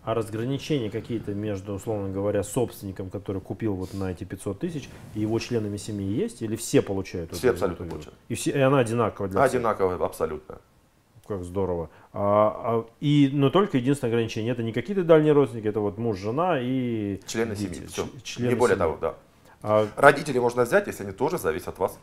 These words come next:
Speaker 2: материально.
Speaker 1: А там есть какое-то отличие, вот, вот как раз с правом на работу? Давайте определимся, ну, то есть, чтобы более подробно.
Speaker 2: Да.
Speaker 1: А, вы сказали, что можно с правом, можно без права.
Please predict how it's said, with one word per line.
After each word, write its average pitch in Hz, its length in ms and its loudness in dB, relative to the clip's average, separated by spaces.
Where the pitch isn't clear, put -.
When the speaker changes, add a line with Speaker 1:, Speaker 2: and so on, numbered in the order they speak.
Speaker 2:
материально. 73 400 -8
Speaker 1:
А 107 380 -2
там 135 200 4
есть 202 240 0
какое-то 135 560 4
отличие, 127 420 0
вот, 107 200 -4
вот 104 260 -4
как 120 140 -4
раз 131 120 4
с - 60 -8
правом 120 260 4
на 120 80 0
работу? 110 300 0
Давайте 117 320 0
определимся, 101 720 -6
ну, 120 140 -2
то 107 80 -6
есть, 95 100 -6
чтобы 110 160 -6
более 113 220 4
подробно. 104 460 0
Speaker 2:
Да. 80 120 -6
Speaker 1:
А, 107 420 8
вы 120 120 4
сказали, 131 400 6
что - 180 0
можно 123 300 4
с - 80 -8
правом, 180 300 6
можно 127 200 4
без 117 160 -4
права. 95 400 -4